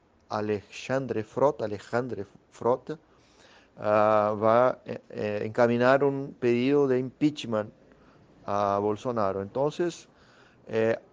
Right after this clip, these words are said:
eh, se ha dicho que durante un año él ha cometido diez crímenes contra la Constitución, ah,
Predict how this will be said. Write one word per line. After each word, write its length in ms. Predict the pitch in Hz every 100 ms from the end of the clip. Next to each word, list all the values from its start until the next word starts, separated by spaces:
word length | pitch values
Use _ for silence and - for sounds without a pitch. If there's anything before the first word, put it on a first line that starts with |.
| -
eh, 320 | 113 113 113
se 220 | 113 - 127
ha 100 | 135
dicho 340 | 160 175 160
que 300 | - 135 127
durante 340 | 127 131 135
un 140 | 143 139
año 320 | 135 160 165 -
él 220 | 131 131
ha 160 | 123 131
cometido 600 | 143 127 123 135 147 151 _ _ -
diez 480 | 110 127 180 170
crímenes 560 | - 135 139 135 127 -
contra 540 | - 120 123 127 120
la 180 | - 113
Constitución, 840 | 110 117 117 120 120 - 120 104 98 _ _ _ _ _ _ _ _ -
ah, 520 | 107 104 104 104